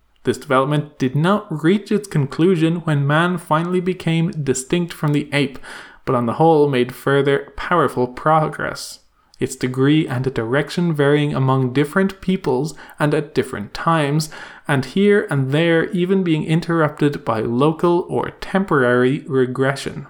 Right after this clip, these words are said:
This further development has been strongly urged forward on the one hand and guided along more definite directions on the other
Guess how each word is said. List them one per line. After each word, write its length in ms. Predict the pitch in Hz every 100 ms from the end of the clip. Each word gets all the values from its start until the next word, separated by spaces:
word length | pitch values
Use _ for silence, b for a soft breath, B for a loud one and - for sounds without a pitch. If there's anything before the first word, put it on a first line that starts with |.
| _ _ b b b b
This 200 | 156 160
further 320 | - 139 151 151
development 460 | 127 117 117 120
has 160 | - 131
been 140 | 151
strongly 480 | 160 - 208 214 190
urged 320 | 170 151 147
forward 560 | - - 262 170 127 127
on 140 | 123 107
the 60 |
one 220 | 101 147 139
hand 340 | 120 127 131 B B
and 180 | 131 123
guided 340 | 143 160 165
along 400 | 160 160 165 165
more 220 | 156 151 151
definite 760 | 147 151 156 180 180 - -
directions 760 | 151 131 139 165 - 131 143 156 -
on 160 | 113 107
the 100 | - 160
other 320 | 160 147